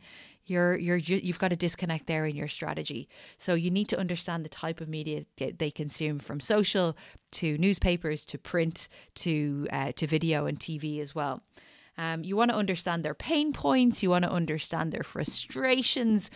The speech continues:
what's making them burn calories in the world, so that you can come and resolve those pain points with your products and services. You wanna understand what device types they're on is a really important one. So if your website is perfectly optimized for desktop,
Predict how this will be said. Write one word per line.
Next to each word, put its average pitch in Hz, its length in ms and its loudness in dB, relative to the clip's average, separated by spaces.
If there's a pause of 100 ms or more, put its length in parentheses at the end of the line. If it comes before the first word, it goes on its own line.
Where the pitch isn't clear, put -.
(200)
what's 214 280 6
making 160 580 4
them 233 320 12
burn 165 260 6
calories 156 520 2
in 160 100 2
the 151 80 0
world, 156 420 4 (240)
so 175 180 2
that 160 160 4
you 185 140 4
can 170 280 0
come 160 360 2
and 151 400 0
resolve 165 560 8
those 156 260 0
pain 160 260 -6
points 147 340 -8
with - 140 -8
your 151 80 -12
products 151 340 -6
and 160 100 -8
services. 151 560 -8
You 185 100 -4
wanna 214 180 2
understand 202 400 0
what 185 160 0
device 165 420 4
types - 340 -4
they're 151 200 2
on 147 200 2
is 147 120 -2
a 147 80 0
really 160 240 2
important 156 420 0
one. 147 220 0 (260)
So 160 240 4
if 160 180 2
your 196 160 6
website 175 460 2
is 151 380 -2 (280)
perfectly 170 680 4
optimized 156 720 -2
for 151 200 -2
desktop, - 600 6